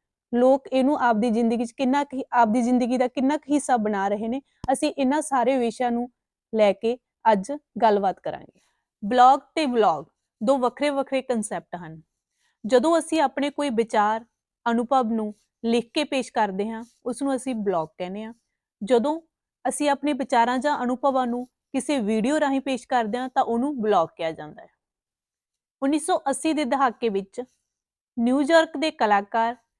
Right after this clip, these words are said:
ਨੈਲਸਨ ਸਲੀਵਾਨ ਨੇ ਇੱਕ ਵਿਲੱਖਣ ਢੰਗ ਦੀ ਵੀਡੀਓ ਰਿਕਾਰਡ ਕਰਕੇ ਨਿਊਯਾਰਕ ਸਿਟੀ ਦੇ ਦੱਖਣੀ ਕੈਰੋਲੀਨਾ ਦੇ ਆਲੇ ਦੁਆਲੇ ਦੇ ਤਜਰਬਿਆਂ ਦਾ ਇੱਕ ਦਸਤਾਵੇਜ਼ੀਕਰਨ ਪੇਸ਼ ਕੀਤਾ। ਤਾਂ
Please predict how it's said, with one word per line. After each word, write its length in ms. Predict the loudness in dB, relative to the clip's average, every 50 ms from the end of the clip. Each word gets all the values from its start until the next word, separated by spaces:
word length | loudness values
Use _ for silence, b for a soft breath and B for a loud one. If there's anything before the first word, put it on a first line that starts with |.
| _ -6 -2
ਨੈਲਸਨ 500 | 2 4 4 4 4 2 0 0 0 0
ਸਲੀਵਾਨ 520 | 2 2 2 2 2 2 2 2 0 0
ਨੇ 220 | -4 -4 -6 -8 -12 _ _ _ _ _ _ -6
ਇੱਕ 200 | -6 -6 -4 -2
ਵਿਲੱਖਣ 500 | -2 0 2 2 0 0 0 -2 -2 0
ਢੰਗ 260 | 2 2 2 2 0
ਦੀ 180 | -2 -2 -2 -2
ਵੀਡੀਓ 380 | -2 0 0 0 0 0 -2
ਰਿਕਾਰਡ 340 | -2 -2 0 2 2 2 0
ਕਰਕੇ 440 | -2 -6 -6 -6 -6 _ -8 -8 -8 -10 _ _ _ _ _ _ _ _ -4
ਨਿਊਯਾਰਕ 500 | 0 0 2 2 2 4 2 0 0 -2
ਸਿਟੀ 340 | -4 -4 -4 -2 -2 -2 -2
ਦੇ 140 | 0 0 -2
ਦੱਖਣੀ 500 | 0 -2 -2 -4 -4 -6 -4 -4 -4 -6 -8 _ _ _ _ _ 2
ਕੈਰੋਲੀਨਾ 680 | 4 6 6 6 4 2 0 -2 -2 -4 -6 -6 -8 -10 _ _ _ -6 -2
ਦੇ 140 | -2 0 0 4
ਆਲੇ 240 | 6 6 6 6 4
ਦੁਆਲੇ 380 | 2 4 4 4 4 4 2 2
ਦੇ 140 | 2 0 2
ਤਜਰਬਿਆਂ 560 | 2 0 2 4 2 2 2 0 -2 -2 0
ਦਾ 100 | -2 -2
ਇੱਕ 160 | -2 -4 -4
ਦਸਤਾਵੇਜ਼ੀਕਰਨ 1040 | 0 2 2 2 2 0 0 0 0 2 0 -2 -2 -2 -4 -2 -2 -2 -2 -2 -6 -10 _ _ _ _ -4
ਪੇਸ਼ 240 | -2 -2 -2 -4 -6
ਕੀਤਾ। 320 | -10 -10 -10 _ -16 -18 -18 _ _ 2
ਤਾਂ 160 | 4 4 4